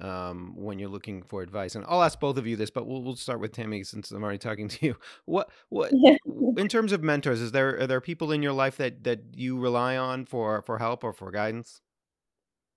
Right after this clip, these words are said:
Speaker 2: Yes, definitely. I think, um, our elders are so important when it comes to knowledge, and that's who I go to, are my elders,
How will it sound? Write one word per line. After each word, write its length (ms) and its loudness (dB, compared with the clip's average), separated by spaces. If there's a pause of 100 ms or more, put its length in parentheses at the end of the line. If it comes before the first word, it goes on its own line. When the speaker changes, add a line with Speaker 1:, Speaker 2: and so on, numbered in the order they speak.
(140)
Speaker 2:
Yes, 460 0
definitely. 680 4
I 80 -2
think, 340 4
um, 260 0
our 140 0
elders 500 2
are 120 0
so 200 -4
important 680 -4
when 120 -10
it 100 -10
comes 380 -14
to 280 -6 (440)
knowledge, 720 0 (200)
and 380 -8 (240)
that's 540 -6 (400)
who 160 4
I 80 6
go 320 4
to, 340 -6
are 100 0
my 200 0
elders, 680 -2